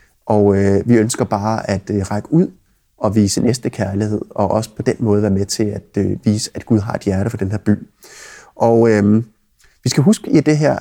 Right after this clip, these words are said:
at, øh, at Jesus, han kom jo netop ud af sin komfortzone. Han var i himlen. Øh, han havde det ultimative fællesskab sammen med sin far og Helligånden. Og han vælger at komme ned til jorden,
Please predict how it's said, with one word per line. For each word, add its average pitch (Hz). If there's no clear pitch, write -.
at, -
øh, 98
at 110
Jesus, 151
han 127
kom 127
jo 113
netop 120
ud 117
af 113
sin 107
komfortzone. 101
Han 135
var 110
i 156
himlen. 113
Øh, 101
han 117
havde 113
det 127
ultimative 131
fællesskab -
sammen 101
med 131
sin 113
far 117
og 104
Helligånden. 107
Og -
han 123
vælger 123
at 104
komme 107
ned 127
til -
jorden, 104